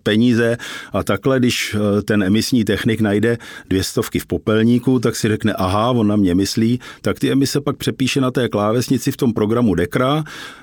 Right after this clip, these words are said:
nebo může přepsat v tom programu Dekra a prakticky vy vyjdete, přestože máte jedovaté auto.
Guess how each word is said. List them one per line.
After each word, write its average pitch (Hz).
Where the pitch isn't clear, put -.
nebo 87
může 92
přepsat 127
v -
tom 123
programu 127
Dekra 127
a 113
prakticky 107
vy 104
vyjdete, 95
přestože 95
máte 92
jedovaté 82
auto. -